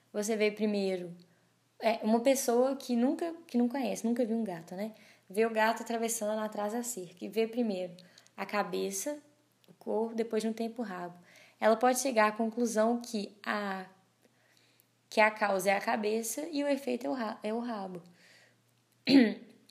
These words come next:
Mas ela só, é, mas essa conclusão é só porque ela tá vendo através da, do espaço pequeno que existe, é, na cerca, que possibilita essa visão, mas é uma visão estreita. Se não tivesse a cerca na frente dela, ela ia ver que o,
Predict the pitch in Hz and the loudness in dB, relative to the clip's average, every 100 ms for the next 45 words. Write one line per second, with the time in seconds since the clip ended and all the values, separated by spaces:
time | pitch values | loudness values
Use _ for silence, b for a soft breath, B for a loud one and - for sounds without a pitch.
0 | _ _ 240 226 240 254 262 262 262 240 | _ _ 4 6 6 2 4 2 2 -2
1 | 233 233 254 277 277 247 233 208 220 247 | 0 0 0 0 2 0 -2 -6 -4 -4
2 | 262 247 254 247 240 254 254 240 226 240 | -4 -4 -6 -8 -4 -4 -4 -6 -4 -4
3 | 247 247 233 196 202 226 269 - - - | -4 -4 -6 -2 -2 -2 -6 -12 -16 -8
4 | 214 214 220 220 185 180 175 B B 214 | -6 -4 -6 -6 -8 -12 -18 B B -20
5 | 196 - _ _ _ - 240 240 - 247 | -20 -20 _ _ _ -6 -4 -4 -4 -4
6 | 247 - 254 - 240 254 247 262 226 220 | -4 -10 -12 -4 -2 -2 -2 -6 -6 -8
7 | 233 - 247 240 B B B B - 202 | -6 -8 -10 -14 B B B B -4 -2
8 | 196 214 240 - 226 202 - 175 175 202 | 0 -2 -4 -4 -4 -6 -8 -18 -14 -14
9 | 196 208 202 214 220 196 233 247 220 220 | -10 -8 -8 -6 -6 -6 -6 -4 -4 -4
10 | 220 233 202 185 190 208 233 240 240 254 | -6 -4 -4 -4 -4 -2 0 0 0 -2
11 | 254 247 208 196 185 - - 285 311 220 | -4 -6 -4 -6 -8 -10 -8 -4 -2 -2
12 | 202 180 180 170 180 175 185 175 175 180 | -2 -4 -4 -4 -6 -4 -8 -8 -10 -12
13 | 175 185 190 220 208 220 240 285 302 214 | -8 -8 -8 -2 0 0 0 0 0 0
14 | 214 - 233 | -4 -6 -6